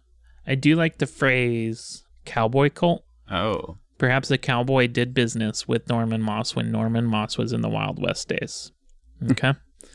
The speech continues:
Speaker 2: I like it.
Speaker 1: This cowboy went off on their own, and they wrote basically a Bible worth of text about the evils of monsters and all, all this stuff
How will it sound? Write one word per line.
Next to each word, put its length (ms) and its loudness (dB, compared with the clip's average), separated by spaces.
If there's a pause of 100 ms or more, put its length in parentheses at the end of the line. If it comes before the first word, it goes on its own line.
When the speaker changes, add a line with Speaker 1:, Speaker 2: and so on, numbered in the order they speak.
(140)
Speaker 2:
I 80 2
like 180 2
it. 140 -4
Speaker 1:
This 160 0
cowboy 520 2
went 240 2
off 280 0
on 140 0
their 180 4
own, 280 -2 (220)
and 480 0
they 500 2 (540)
wrote 400 4 (560)
basically 840 -2 (160)
a 160 0
Bible 640 0
worth 260 0
of 220 -6
text 600 -6
about 360 0
the 100 -4
evils 520 -2
of 100 -2
monsters 680 0
and 140 -4
all, 360 2
all 260 6
this 200 0
stuff 580 -8